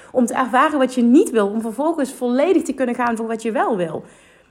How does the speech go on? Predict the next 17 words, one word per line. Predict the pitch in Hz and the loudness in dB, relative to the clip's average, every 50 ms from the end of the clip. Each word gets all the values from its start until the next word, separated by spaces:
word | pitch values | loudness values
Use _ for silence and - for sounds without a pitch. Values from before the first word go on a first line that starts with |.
| _ _ _ _ | _ _ _ _
Hoe | - 247 294 | 4 4 4
succesvoller | 285 - 320 302 - - - 339 349 339 - - - 320 302 285 269 | 6 6 4 4 4 2 2 4 4 4 2 0 0 2 2 4 4
je | 262 262 247 | 4 4 4
zult | 233 240 240 240 | 4 2 0 0
zijn, | - - 294 269 240 214 208 | 0 0 2 2 2 2 2
hoe | 220 233 240 233 | 4 4 4 6
harder | 240 269 294 330 359 339 311 311 | 6 6 6 6 4 2 2 0
je | 294 285 262 | 0 0 0
zult | 233 254 240 240 | 0 -2 -2 -4
groeien, | - - 320 302 269 233 | -2 0 2 2 2 2
hoe | 226 233 240 | 2 2 0
meer | 254 302 349 349 320 | 0 0 0 -2 -4
je | 277 254 | -4 -6
quantum | - - 311 311 294 294 285 294 269 285 | -4 -2 0 2 2 2 0 0 2 2
leap | 294 302 277 277 | 4 2 2 0
zult | - - 233 214 | -4 -8 -8 -6
maken. | 190 190 196 190 185 - - - | -6 -6 -6 -6 -8 -10 -12 -14